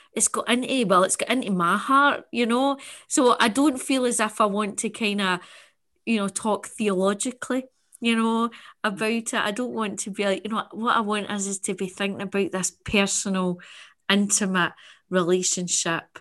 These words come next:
that I have with God, and you've shared that, and it's like, "Oh, I want to share that too." And, and, you know, I'm sure that other people that have, um, been,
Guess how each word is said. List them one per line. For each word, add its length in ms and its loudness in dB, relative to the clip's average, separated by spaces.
that 80 0
I 120 4
have 320 -4
with 140 -2
God, 460 -2
and 180 -2
you've 340 6
shared 440 4
that, 400 6
and 180 2
it's 220 0
like, 240 2
"Oh, 200 4
I 40 -2
want 160 -2
to 60 -2
share 340 4
that 380 2
too." 460 4
And, 160 0
and, 360 2
you 80 -2
know, 100 4
I'm 100 2
sure 260 0
that 140 2
other 200 4
people 440 -2
that 240 2
have, 340 -2
um, 280 0
been, 360 -2